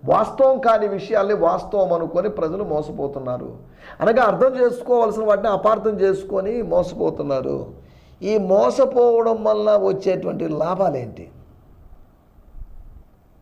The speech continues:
ఏ లాభాలంటే ఏం లేవు, నష్టాలు ఉంటాయి. సత్యం నుంచి మనం పక్కదారి పడతాం.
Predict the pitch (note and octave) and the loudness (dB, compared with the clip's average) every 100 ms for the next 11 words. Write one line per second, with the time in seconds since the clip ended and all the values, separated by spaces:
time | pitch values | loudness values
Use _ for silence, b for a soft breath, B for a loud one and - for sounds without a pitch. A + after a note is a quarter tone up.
0 | _ - - _ _ _ _ _ - D#3 | _ -20 -20 _ _ _ _ _ -10 -6
1 | C#3 D#3 E3+ E3 D3+ D3+ D3 C#3 C3+ G#2 | -4 0 0 0 -2 -4 -2 -2 -4 -6
2 | - D#3+ C#3 A#2+ A#2+ A#2+ B2 B2 D#3 C#3+ | -6 -2 -2 -4 -8 -10 -10 -8 -8 -8
3 | B2+ C#3 B2+ B2 B2 - C3+ B2 G#2 - | -10 -10 -10 -10 -12 -10 -10 -10 -14 -18
4 | - | -20